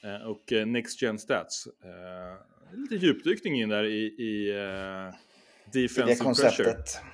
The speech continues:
Speaker 2: Mm.
Speaker 1: Exakt. Och sen, eh, ser vi lite grann om, eh, Justin Fields framtid.
Speaker 2: Och det ledde oss inte helt oväntat in på draften. För att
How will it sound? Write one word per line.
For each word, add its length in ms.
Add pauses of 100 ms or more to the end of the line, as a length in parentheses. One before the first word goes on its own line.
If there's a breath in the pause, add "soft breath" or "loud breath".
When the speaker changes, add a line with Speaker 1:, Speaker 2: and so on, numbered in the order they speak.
(260 loud breath)
Speaker 2:
Mm. 140
Speaker 1:
Exakt. 420 (580 soft breath)
Och 120
sen, 480
eh, 500
ser 260
vi 80
lite 140
grann 220
om, 300
eh, 440
Justin 220
Fields 260
framtid. 300 (1160)
Speaker 2:
Och 160
det 100
ledde 320
oss 240
inte 380
helt 220
oväntat 560
in 260
på 100
draften. 640
För 140
att 140